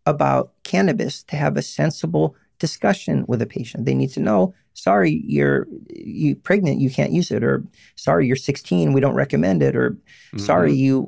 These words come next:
Speaker 1: you had, were in the psychiatric hospital for bipolar last year, we don't recommend it, it might destabilize you." Or to be like, "You have chronic pain, why don't we start with a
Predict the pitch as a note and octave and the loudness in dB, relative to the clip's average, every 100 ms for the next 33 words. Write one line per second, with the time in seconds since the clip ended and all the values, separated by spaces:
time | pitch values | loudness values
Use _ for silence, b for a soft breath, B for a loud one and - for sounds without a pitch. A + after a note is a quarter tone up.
0 | - C#3 C#3+ D3+ C3+ C#3 C#3 C3 B2 - | -4 -4 0 0 2 2 2 0 0 0
1 | C#3+ D3+ E3+ D3 - C3+ - C3 C3 C3+ | 0 0 -2 -4 -2 -2 0 0 0 0
2 | B2 C#3 - F3+ F3+ C3+ B2+ - B2 B2 | 0 0 2 2 2 2 -2 -2 0 2
3 | B2+ C#3 C3+ C#3 - G3+ D3 B2+ B2+ C3 | 2 0 -2 0 2 2 2 2 0 0
4 | C#3 - F3+ F#3 C3 B2+ A#2+ A#2 B B | -2 0 0 2 0 -2 -2 -6 B B
5 | B B _ - C#4+ D4+ G3 G#3+ G3+ F3+ | B B _ 0 4 4 4 2 0 0
6 | F#3 F3 F3 - - _ _ - F#3+ G3 | 2 2 0 -2 -14 _ _ 0 2 2
7 | - A3 G#3+ - B3 A3 F3 F#3+ G3+ G3 | 0 2 2 2 2 4 4 2 0 -2
8 | - G3+ E3 D#3 D#3 | 0 0 2 2 0